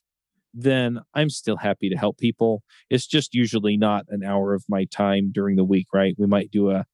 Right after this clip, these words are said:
a, a thirty-minute call or a fifteen-minute call, or I, I may exchange some emails with you,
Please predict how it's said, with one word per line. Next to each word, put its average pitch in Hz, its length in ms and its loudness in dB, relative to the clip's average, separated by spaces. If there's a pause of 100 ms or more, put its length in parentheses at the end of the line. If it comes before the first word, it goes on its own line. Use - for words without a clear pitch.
(320)
a, 104 340 0
a 110 60 0
thirty-minute 110 480 0
call 107 360 0
or 101 80 -2
a 98 40 -10
fifteen-minute 107 520 -4
call, 98 560 0
or 101 180 -2
I, 98 240 -2 (380)
I 113 140 0
may 113 180 2
exchange 110 340 -2
some 104 120 -4
emails 107 380 2
with 101 160 -6
you, 101 360 2